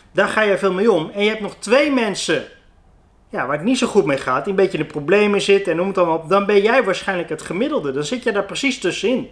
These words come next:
Je bent net niet succesvol, maar je zit ook net niet in de problemen. Snap je een beetje wat ik probeer te zeggen? Waar ik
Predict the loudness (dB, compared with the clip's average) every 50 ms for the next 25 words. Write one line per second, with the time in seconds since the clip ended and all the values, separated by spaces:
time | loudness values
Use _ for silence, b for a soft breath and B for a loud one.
0 | -16 -20 b b b b b b b b b b b _ _ -10 -4 -2 2 4
1 | 4 6 6 6 4 4 4 2 2 -2 -4 0 2 4 4 4 2 2 2 2
2 | 2 2 0 -2 -6 -10 -4 0 2 4 4 4 4 2 2 0 0 0 -2 -2
3 | 0 2 2 2 4 4 4 4 4 4 4 2 2 2 2 4 2 2 0 -4
4 | -8 -12 -16 _ _ _ _ _ _ _ _ -12 -8 -8 -6 -2 0 0 2 2
5 | 2 0 -2 -6 -6 -4 -2 0 0 0 -2 -4 -2 -2 -2 -2 -4 -8 -14 -16
6 | -20 b b b b b b b b b b b b b 2 2 4 2 2 -2